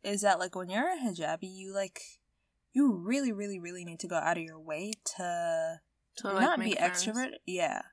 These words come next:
Speaker 1: 'Cause, like, nobody, like, nobody wanted to, that was, that's, like, another thing to,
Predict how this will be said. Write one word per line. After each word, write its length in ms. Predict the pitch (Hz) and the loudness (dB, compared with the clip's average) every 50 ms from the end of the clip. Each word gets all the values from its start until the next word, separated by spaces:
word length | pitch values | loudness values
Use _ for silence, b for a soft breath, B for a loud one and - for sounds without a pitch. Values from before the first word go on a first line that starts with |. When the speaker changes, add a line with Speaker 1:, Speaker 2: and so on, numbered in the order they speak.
| _ _ _ _ - | _ _ _ _ -4
Speaker 1:
'Cause, 220 | - 214 202 202 | -2 0 2 4
like, 300 | 208 208 202 202 - - _ - | 6 4 4 2 -4 -10 _ -6
nobody, 640 | 196 190 180 180 214 269 330 415 403 403 349 269 - - | -4 -2 0 2 2 2 2 2 2 2 2 0 0 -2
like, 240 | 196 185 180 180 - | -4 -4 -4 -4 -6
nobody 460 | - 180 175 170 202 254 285 277 214 175 | -6 -4 0 2 4 6 6 6 6 4
wanted 260 | 175 175 170 165 160 | 2 -2 -4 -4 -6
to, 80 | - - - - | -8 -10 -6 0
that 140 | - 208 269 | 4 6 6
was, 180 | 359 349 - - - | 6 6 2 0 2
that's, 180 | 196 208 - - | 2 2 2 0
like, 140 | 214 196 185 | -2 -2 -2
another 320 | 165 156 143 147 156 160 | -4 -4 -4 -6 -6 -8
thing 260 | - - 175 175 175 - | -8 -10 -10 -10 -10 -10
to, 140 | - 156 | -10 -12